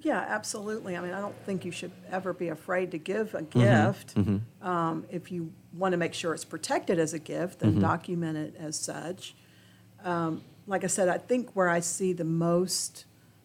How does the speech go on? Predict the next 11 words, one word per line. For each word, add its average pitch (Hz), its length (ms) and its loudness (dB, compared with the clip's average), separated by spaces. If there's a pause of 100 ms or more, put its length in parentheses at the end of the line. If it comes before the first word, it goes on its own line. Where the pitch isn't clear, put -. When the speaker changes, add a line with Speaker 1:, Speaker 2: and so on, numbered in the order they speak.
(460)
Speaker 1:
uh, 190 260 -6 (880)
confusion 196 760 0
is 165 360 2
between 160 400 -4
spouses - 720 -6
when - 100 6
Speaker 2:
Mm-hmm. 170 120 4
Speaker 1:
they 151 120 0
give 156 380 -2
gifts. 170 400 -2
Speaker 2:
Mm-hmm. 92 140 0